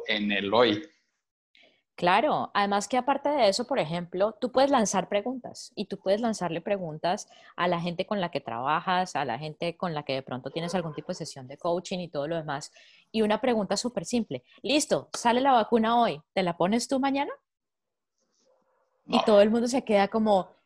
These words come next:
Speaker 2: "Eh, eh, no sé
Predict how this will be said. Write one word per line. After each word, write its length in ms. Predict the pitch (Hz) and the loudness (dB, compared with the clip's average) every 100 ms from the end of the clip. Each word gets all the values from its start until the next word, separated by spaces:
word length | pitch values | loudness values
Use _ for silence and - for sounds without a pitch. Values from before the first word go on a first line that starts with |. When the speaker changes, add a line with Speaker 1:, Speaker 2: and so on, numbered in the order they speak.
| _ - | _ 2
Speaker 2:
"Eh, 640 | 226 214 208 202 175 - _ _ - | 4 4 4 2 0 -4 _ _ -2
eh, 600 | 208 202 208 196 175 151 _ _ _ _ | 2 2 2 2 0 -4 _ _ _ _
no 500 | 190 190 196 202 196 | -6 -2 0 0 0
sé 640 | 190 220 220 240 262 - | 0 0 2 2 0 -4